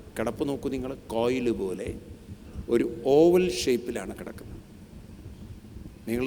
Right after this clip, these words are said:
നോക്കുകയാണെങ്കിൽ ഈ പ്രപഞ്ചം ഒരു ഓവൽ ഷേപ്പിലാണ്. ഊർജം അത് ചലിക്കുന്നത് ഒരു ഓവൽ ഷേപ്പിലാണ്. ഇപ്പം ഈ പ്രപഞ്ച ഊർജത്തിൻ്റെ പ്രതീകമാണ് അനന്തൻ.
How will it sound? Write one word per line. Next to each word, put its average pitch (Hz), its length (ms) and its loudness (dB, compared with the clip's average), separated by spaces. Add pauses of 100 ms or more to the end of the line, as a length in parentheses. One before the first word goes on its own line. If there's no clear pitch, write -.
നോക്കുകയാണെങ്കിൽ 127 480 -2 (340)
ഈ - 20 2 (260)
പ്രപഞ്ചം 131 720 0 (180)
ഒരു 147 180 10 (1400)
ഓവൽ 110 220 -2 (140)
ഷേപ്പിലാണ്. - 580 -8 (500)
ഊർജം 135 540 0 (580)
അത് 113 280 -2
ചലിക്കുന്നത് 117 680 2 (1000)
ഒരു 107 100 2 (100)
ഓവൽ 101 200 -4 (140)
ഷേപ്പിലാണ്. - 580 -14 (1160)
ഇപ്പം - 140 -4
ഈ 131 60 -2 (240)
പ്രപഞ്ച 156 600 0
ഊർജത്തിൻ്റെ 123 1120 -2 (180)
പ്രതീകമാണ് 110 880 -4 (1500)
അനന്തൻ. 90 440 -10